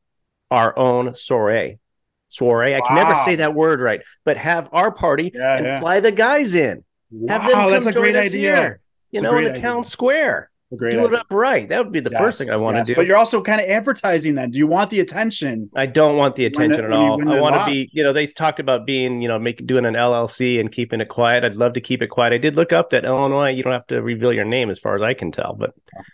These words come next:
Speaker 1: maybe, maybe you do. I don't know. But I'd do that. And then for, in reels, I would, uh, wanna build a music studio or a sound stage so we could do this right, this podcast thing, as well as, uh,
Speaker 2: Oh,
Speaker 1: just
Speaker 2: that's a
Speaker 1: make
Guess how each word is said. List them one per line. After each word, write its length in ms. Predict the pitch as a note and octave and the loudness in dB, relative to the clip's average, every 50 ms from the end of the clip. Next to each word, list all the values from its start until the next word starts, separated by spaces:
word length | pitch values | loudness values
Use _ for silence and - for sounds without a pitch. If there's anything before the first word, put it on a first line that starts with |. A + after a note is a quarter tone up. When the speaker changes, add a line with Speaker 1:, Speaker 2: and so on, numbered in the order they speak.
| _ _ - | _ _ -4
Speaker 1:
maybe, 320 | A2 G#2+ G2 G2+ F#2 - G2+ | -2 -2 -2 -4 -6 -8 -6
maybe 240 | G#2 G2+ F#2 G2+ | -6 -6 -4 -6
you 80 | - D2+ | -8 -8
do. 160 | - - - - | -8 -8 -8 -8
I 60 | - | -8
don't 140 | - B1+ D#2+ | -10 -8 -8
know. 120 | F#2 - - - - - - - - - - - | -8 -10 -10 -16 -20 -20 -20 -20 -20 -18 -4 0
But 140 | C#3 C#3 | 2 4
I'd 140 | D3 D3 D3 | 4 4 4
do 100 | F#3 F#3+ | 4 4
that. 320 | D#3+ D#3+ C#3+ C3 C3+ - - | 6 6 6 4 4 2 2
And 160 | C#3+ C#3+ C#3+ | 2 2 4
then 400 | C#3+ C#3 C#3 C3+ C3+ C3 - - - - C#3 | 4 4 4 4 2 0 -4 -8 -14 -16 -16
for, 440 | - - - - D3+ C#3 B2 G#2 - - - - | -14 -6 -2 2 2 2 2 0 -2 -10 -6 -2
in 200 | D3 B2+ B2+ B2+ | -2 0 2 2
reels, 520 | C3+ D#3 D#3+ C#3 A#2+ A2+ A2+ A2+ - - _ - | 2 4 4 4 2 0 -2 -4 -8 -12 _ -4
I 140 | - A#2 | -4 -2
would, 240 | A2+ A#2 A2 A2 A2 - | 0 -2 -2 -4 -6 -6
uh, 320 | C3 A#2 A2 G#2+ G#2+ G#2+ A2 - | -4 -2 -2 0 -2 -2 -4 -6
wanna 260 | - C3+ D3+ F#3 G3 | -8 -6 -4 -4 -4
build 280 | C#3+ B2 D3 D3+ D#3 C#3 | -2 -2 0 0 0 0
a 60 | A2+ | -2
music 400 | F2+ G2 A2 A#2+ A#2 B2+ - - | -2 -2 -4 -4 -4 -6 -6 -6
studio 640 | - - B2 A#2+ A#2 A#2 A2+ A2+ A2+ A#2 A#2 A#2+ A2 | -4 -2 -2 0 0 0 2 2 2 2 2 2 0
or 220 | - F2 F#2 F2 | 0 0 0 0
a 40 | E2 | -2
sound 380 | - - A#2+ A#2 A#2 A#2+ A#2+ - | -2 -2 -2 -2 -2 -2 -6 -6
stage 460 | - C3 B2 A#2 A2+ A2+ A2+ - - | -2 0 0 0 0 -2 -6 -8 -8
so 200 | - G#2+ G2+ G2 | -6 -4 -2 -2
we 120 | F#2+ G#2 | -2 -4
could 200 | G2+ - G2+ G2 | -4 -6 -8 -6
do 220 | G#2 A2 G#2 G#2 G#2 | -2 -2 0 0 0
this 240 | G2 F#2+ - - | 0 -2 -2 -2
right, 340 | G2 G2 G2 A2 C#3 E3+ F3+ - B2+ B2 | -2 0 0 2 2 0 -2 -4 -6 -8
this 180 | A#2 G#2 - | -6 -6 -8
podcast 540 | - - A2+ A2 A2+ A#2+ - B2+ B2+ C3+ - | -6 -6 -4 -4 -4 -2 -2 -2 -2 -2 -2
thing, 260 | - C#3 C#3 C#3+ C3+ | -2 -2 0 0 0
as 100 | A2+ G#2+ | -2 -2
well 260 | G#2+ A2+ A2 A2+ A2 | -2 0 0 0 0
as, 180 | A2 G#2+ G2+ G2+ | 0 -2 -2 -2
uh, 160 | G2+ F#2 F#2+ - _ _ _ - | -2 -2 -4 -6 _ _ _ -8
Speaker 2:
Oh, 300 | - A#2+ B2 C3 C3+ C3 | -4 0 2 2 2 2
Speaker 1:
just 80 | B2 A#2 | 2 0
Speaker 2:
that's 180 | C3+ - - C#3 | -2 -2 2 2
a 20 | |
Speaker 1:
make 60 | C3+ | 2